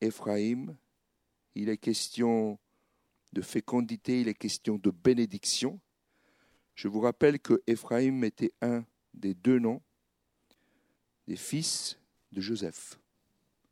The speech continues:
Et au moment de la bénédiction, son père Jacob va inverser les mains et Joseph, il va lui dire, « Mais qu'est-ce que tu fais ? » Sauf que la bénédiction que Dieu avait prévue pour Éphraïm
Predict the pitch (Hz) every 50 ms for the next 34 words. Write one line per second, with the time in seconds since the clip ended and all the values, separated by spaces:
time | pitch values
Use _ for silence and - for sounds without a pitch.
0 | _ _ - - - - - - 107 113 123 120 131 135 147 165 175 170 147 139
1 | 131 127 120 113 110 156 160 160 151 127 127 127 - - - - - 160 175 190
2 | 208 202 180 - - - 113 107 101 - - 160 175 185 190 170 131 117 117 -
3 | - - 170 180 196 208 185 160 131 120 107 104 120 127 127 127 120 117 - -
4 | _ _ _ - 175 196 196 196 170 156 156 - - - - 147 127 117 110 107
5 | 110 131 160 185 196 208 208 190 151 127 110 123 123 117 151 196 208 196 - -
6 | - 143 123 123 120 117 135 147 208 220 190 160 143 - - 254 - 311 240 -
7 | - - 202 - - 190 - - - 285 294 240 _ _ _ _ _ _ _ _
8 | _ _ _ _ _ _ _ _ _ _ _ _ _ _ _ _ _ _ _ _
9 | _ _ _ _ _ - - - 127 120 - - - 127 120 113 107 95 107 117
10 | 113 110 104 107 107 - - - - 113 113 113 107 104 98 98 - _ - -
11 | 95 - - 113 143 147 131 120 120 120 _ - - - 110 104 98 98 113 120
12 | 117 _ - 101 98 101 98 92 - - - - - 107 - 180